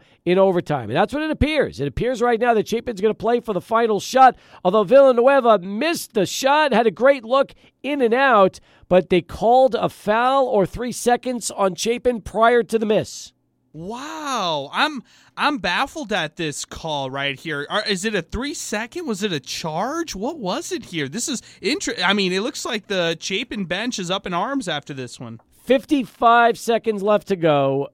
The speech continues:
Speaker 1: Wyatt with the basketball. Now they could play for the last shot. All tied at sixty. They attack the rim.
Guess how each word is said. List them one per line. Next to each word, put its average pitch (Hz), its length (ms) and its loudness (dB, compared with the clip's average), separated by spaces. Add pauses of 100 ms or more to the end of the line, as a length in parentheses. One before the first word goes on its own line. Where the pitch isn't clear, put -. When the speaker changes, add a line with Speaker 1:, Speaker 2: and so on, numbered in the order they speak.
Speaker 1:
Wyatt 190 420 4
with 233 140 4
the 190 60 0
basketball. 196 420 4
Now 165 140 2
they 139 260 4
could 262 220 -4
play 156 240 2
for 156 160 -4
the 147 60 -2
last 143 340 2
shot. 151 480 0
All 214 200 4
tied 214 460 2
at 123 160 -6
sixty. - 680 -2 (260)
They 269 240 6
attack 196 480 2
the 185 100 0
rim. 160 400 2